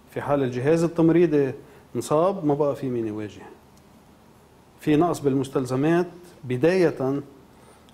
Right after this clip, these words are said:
لحماية الطبيب وحماية الجهاز التمريضي، أوكي؟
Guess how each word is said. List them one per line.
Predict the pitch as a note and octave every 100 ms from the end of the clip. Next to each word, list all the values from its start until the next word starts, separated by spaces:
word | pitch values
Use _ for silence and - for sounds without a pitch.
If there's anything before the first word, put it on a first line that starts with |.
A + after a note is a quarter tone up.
| -
لحماية | C3 D3 - D#3 G3 G#3+ E3 -
الطبيب | A2+ - G#2 G#2+ G#2+ G#2 - - -
وحماية | G2+ - C3+ D3+ E3 E3+ E3
الجهاز | C#3 B2+ C3 B2+
التمريضي، | B2 - A#2 A2+ A#2+ A2 A2+ - - _ - - _ - -
أوكي؟ | - C3